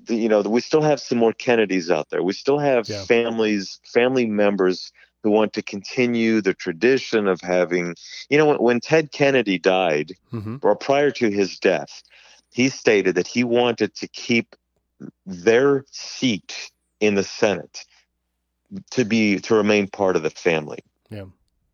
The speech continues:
Speaker 1: Okay, so, you know, we still have, th-, th-, this is kind of,
Speaker 2: Yeah, they're
Speaker 1: it's
Speaker 2: power,
Speaker 1: like
Speaker 2: they're
Speaker 1: ha-, it's
Speaker 2: power
Speaker 1: like having
Speaker 2: families.
Speaker 1: an
Speaker 2: It's an
Speaker 1: oligarchy.
Speaker 2: oligarchy, yeah.
Speaker 1: It is, yeah, okay. And now, now we have the Supreme Court.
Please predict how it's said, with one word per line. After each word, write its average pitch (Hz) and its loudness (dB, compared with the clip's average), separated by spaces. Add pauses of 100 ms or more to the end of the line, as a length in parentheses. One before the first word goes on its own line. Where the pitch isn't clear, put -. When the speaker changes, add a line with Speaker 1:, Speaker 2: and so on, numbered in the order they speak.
(680)
Speaker 1:
Okay, 92 -2
so, 107 0 (280)
you 131 2
know, 131 4
we 139 2
still 202 0
have, 151 0
th-, 139 0 (100)
th-, 127 2 (120)
this 196 0
is 190 -2
kind 151 0
of, 110 0 (520)
Speaker 2:
Yeah, 240 -2
they're 151 4
Speaker 1:
it's 151 -2
Speaker 2:
power, 180 4
Speaker 1:
like 240 0
Speaker 2:
they're 151 2
Speaker 1:
ha-, 180 -2
it's 196 4
Speaker 2:
power 262 2
Speaker 1:
like 185 4
having 120 2 (280)
Speaker 2:
families. - -8
Speaker 1:
an 90 -2
Speaker 2:
It's 185 4
an 247 0
Speaker 1:
oligarchy. 113 0
Speaker 2:
oligarchy, 202 -10
yeah. 220 -8 (160)
Speaker 1:
It 151 4
is, 202 2
yeah, 165 0
okay. 117 2
And 131 2
now, 220 0 (200)
now 247 0
we 190 2
have 98 2
the 123 2
Supreme 92 -2
Court. 202 -2